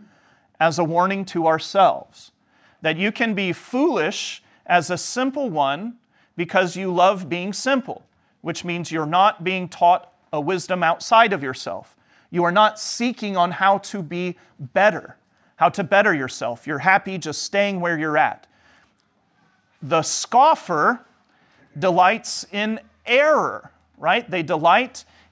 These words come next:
in false teaching. They have a hardened heart against wisdom,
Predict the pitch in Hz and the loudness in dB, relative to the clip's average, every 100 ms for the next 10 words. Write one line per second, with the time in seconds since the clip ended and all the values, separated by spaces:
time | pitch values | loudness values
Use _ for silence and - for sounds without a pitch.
0 | - 185 180 175 - _ - 202 190 208 | -6 -4 -2 -4 -8 _ -6 2 2 2
1 | - - - 262 262 - - 110 - _ | -2 -12 -8 -6 -4 -6 -14 -16 -20 _
2 | _ _ _ - 175 196 180 156 - 233 | _ _ _ -6 0 2 4 0 2 4
3 | 247 240 214 190 _ _ - 254 277 - | 4 2 -2 -6 _ _ -2 2 2 0
4 | - _ 160 156 165 139 - 151 143 - | -12 _ -6 -2 -4 -4 -6 -4 -4 -6
5 | 113 - | -12 -16